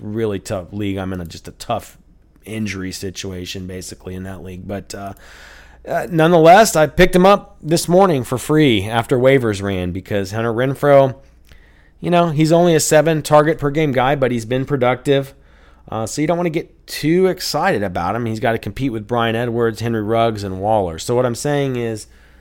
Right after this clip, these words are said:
it's great I was able to pick him up off the waiver wire to fill, like, my last bench spot.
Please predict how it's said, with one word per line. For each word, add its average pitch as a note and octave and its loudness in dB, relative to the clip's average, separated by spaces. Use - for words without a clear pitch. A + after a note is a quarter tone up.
it's - -12
great C#3+ 6
I C3 8
was A#2+ 4
able A#2+ 2
to A2+ 0
pick - 2
him A2+ 0
up A2 0
off G#2+ -2
the G2+ -4
waiver G#2+ 0
wire F#2+ -2
to F#2+ -4
fill, G2+ -4
like, G2 -2
my F#2+ -6
last G2+ -6
bench G#2 -6
spot. D#2 -10